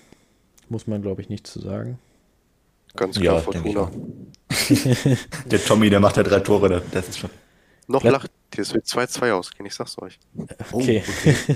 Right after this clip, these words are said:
Speaker 1: <laughs>
Speaker 3: Ja, ich gehe mit einem vier null für Bayern.
Speaker 2: Nee, nee, zwei zwei.
Speaker 1: Gladbach Union, das könnte, könnte interessant werden, aber wahrscheinlich holt
Speaker 3: Ja,
Speaker 1: es
Speaker 3: ich sag
Speaker 1: Gladbach dann
Speaker 3: Gladbach.
Speaker 1: doch, ja.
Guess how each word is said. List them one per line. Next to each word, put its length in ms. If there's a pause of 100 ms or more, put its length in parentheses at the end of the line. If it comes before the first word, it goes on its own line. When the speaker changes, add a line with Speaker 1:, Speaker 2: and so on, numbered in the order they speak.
(460)
Speaker 1:
<laughs> 640
Speaker 3:
Ja, 120
ich 120
gehe 100
mit 100
einem 100
vier 160
null 100
für 120
Bayern. 240 (640)
Speaker 2:
Nee, 200
nee, 240 (120)
zwei 280
zwei. 320 (1040)
Speaker 1:
Gladbach 320
Union, 500 (280)
das 580 (160)
könnte, 480 (180)
könnte 240
interessant 460
werden, 340 (320)
aber 580
wahrscheinlich 540
holt 100
Speaker 3:
Ja, 120
Speaker 1:
es 60
Speaker 3:
ich 60
sag 160
Speaker 1:
Gladbach 200
dann 160
Speaker 3:
Gladbach. 220
Speaker 1:
doch, 40
ja. 180